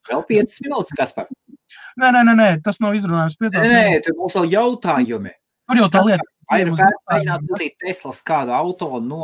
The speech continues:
Speaker 1: Amerikas?
Speaker 2: Ā, var, var sūtīt, nekāda problēma vispār nav. Var sūtīt.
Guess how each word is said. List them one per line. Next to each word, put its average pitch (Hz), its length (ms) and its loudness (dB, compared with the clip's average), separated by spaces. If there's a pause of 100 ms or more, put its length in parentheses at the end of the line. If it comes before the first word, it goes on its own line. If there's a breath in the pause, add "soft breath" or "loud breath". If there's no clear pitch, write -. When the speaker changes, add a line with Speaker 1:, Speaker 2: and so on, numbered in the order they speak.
Speaker 1:
Amerikas? 143 680 -8 (580)
Speaker 2:
Ā, 190 100 2 (220)
var, 277 220 -2 (100)
var 220 160 -2
sūtīt, 208 460 -8
nekāda 160 320 -2
problēma 180 340 -6
vispār 170 320 -6
nav. 135 140 -10 (680)
Var 220 160 -2
sūtīt. 156 400 -12